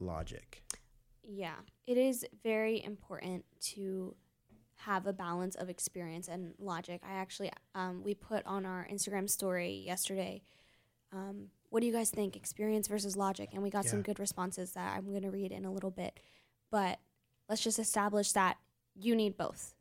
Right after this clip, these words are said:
Speaker 2: There's not one or the other that you're picking. You need both. The question is how much of each, which one takes priority, things like that. Because I am someone who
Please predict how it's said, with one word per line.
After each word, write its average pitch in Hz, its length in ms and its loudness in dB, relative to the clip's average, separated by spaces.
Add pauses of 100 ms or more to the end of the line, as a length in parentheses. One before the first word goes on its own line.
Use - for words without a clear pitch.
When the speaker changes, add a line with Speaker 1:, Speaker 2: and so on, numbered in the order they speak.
Speaker 2:
There's 185 260 2
not 202 300 4
one 202 240 2
or 202 80 6
the 196 140 2
other 190 300 -2
that 190 320 -8 (100)
you're 190 120 -2
picking. - 520 -18 (440)
You 233 100 2
need 262 140 4
both. - 360 0 (380)
The 214 100 -4
question 214 760 2 (120)
is 185 640 2 (560)
how 185 140 -2
much 196 260 -8
of - 140 -16
each, 185 460 -4
which 190 320 -4
one 185 460 0 (360)
takes - 260 -2
priority, 202 880 2 (500)
things 190 260 -2
like - 220 -10
that. - 200 -18 (1000)
Because 208 640 2 (760)
I 226 280 10
am 202 300 2
someone 190 380 -2
who 185 420 -4